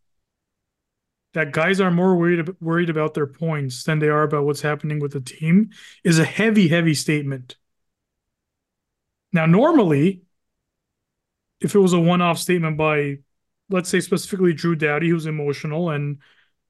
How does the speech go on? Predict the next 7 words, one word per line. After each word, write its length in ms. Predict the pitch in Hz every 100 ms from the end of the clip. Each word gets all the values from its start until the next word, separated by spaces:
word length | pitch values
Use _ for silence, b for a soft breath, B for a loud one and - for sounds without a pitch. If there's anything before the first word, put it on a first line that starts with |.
| _ -
is 120 | 170
not 200 | 160 156
afraid 380 | 147 - 151 143
to 280 | 160 143 131
flap 340 | - 160 151 151
his 140 | 139
gums, 560 | 143 143 165 190 -